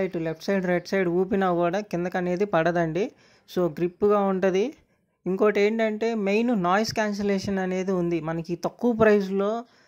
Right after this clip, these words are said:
పదమూడు వందల్లో నాయిస్ క్యాన్సిలేషన్ అనేది ఇచ్చారండి. ఇంకోటి బాస్ అనేది సూపర్ అండి. మన సౌండ్ అయితే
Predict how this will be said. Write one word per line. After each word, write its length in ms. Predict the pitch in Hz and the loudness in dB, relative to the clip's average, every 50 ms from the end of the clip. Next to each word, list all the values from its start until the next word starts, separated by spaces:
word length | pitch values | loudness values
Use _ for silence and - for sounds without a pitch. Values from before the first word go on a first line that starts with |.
| _ _ _ _ - | _ _ _ _ 0
పదమూడు 340 | 170 170 175 190 190 185 185 | 0 2 2 0 0 0 0
వందల్లో 500 | 185 180 185 196 202 202 202 196 202 214 220 202 | 0 0 0 2 2 2 4 4 2 2 2 0
నాయిస్ 340 | 175 175 180 196 202 196 - | 0 0 -2 -2 -2 -4 -4
క్యాన్సిలేషన్ 680 | - 196 190 190 185 190 185 185 180 175 175 - 185 180 | -6 -4 -4 -4 -4 -4 -4 -4 -4 -4 -6 -6 -6 -4
అనేది 320 | 175 175 175 180 180 190 | -4 -2 -2 -2 -4 -4
ఇచ్చారండి. 580 | 180 175 - - 180 180 175 175 165 160 175 202 262 - _ _ _ _ _ - | -6 -8 -8 -6 -6 -4 -4 -4 -4 -4 -4 -4 -6 -8 _ _ _ _ _ -6
ఇంకోటి 500 | 165 180 175 214 214 220 208 208 220 214 214 220 226 226 214 - - _ _ _ _ _ _ _ _ - | -6 -4 2 4 4 4 4 2 0 -2 -2 -2 -2 -4 -6 -8 -10 _ _ _ _ _ _ _ _ -12
బాస్ 380 | 139 139 165 180 196 214 208 220 | -6 -4 -2 0 0 0 0 0
అనేది 340 | 214 208 202 202 190 196 214 208 | 0 0 0 0 -2 -2 -4 -6
సూపర్ 440 | - - 190 185 190 - 208 196 190 | -6 -6 -8 -6 -4 -2 0 0 2
అండి. 300 | 180 175 170 180 196 220 247 254 240 196 | 0 0 0 -2 -2 -2 -2 -4 -8 -8
మన 300 | 175 170 165 165 165 165 156 | -6 -6 -4 -4 -4 -4 -4
సౌండ్ 380 | - 175 165 170 180 202 208 208 | -4 -2 -2 -2 0 -2 -2 -4
అయితే 220 | 190 185 190 214 | -4 -4 -4 -6